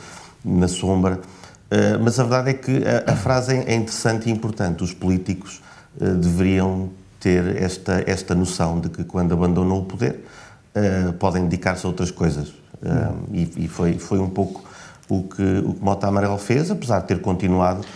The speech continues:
Speaker 1: a exercer civicamente, eh, eh, as suas,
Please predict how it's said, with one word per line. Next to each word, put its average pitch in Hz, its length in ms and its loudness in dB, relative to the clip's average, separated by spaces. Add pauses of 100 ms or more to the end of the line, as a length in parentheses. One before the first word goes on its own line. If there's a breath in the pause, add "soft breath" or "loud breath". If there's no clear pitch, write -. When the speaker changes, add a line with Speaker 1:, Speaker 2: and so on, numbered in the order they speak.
(280 loud breath)
Speaker 1:
a 101 60 0
exercer 92 340 0
civicamente, 95 800 -2
eh, 95 560 -2 (480)
eh, - 520 -8
as 85 80 -4
suas, 78 600 0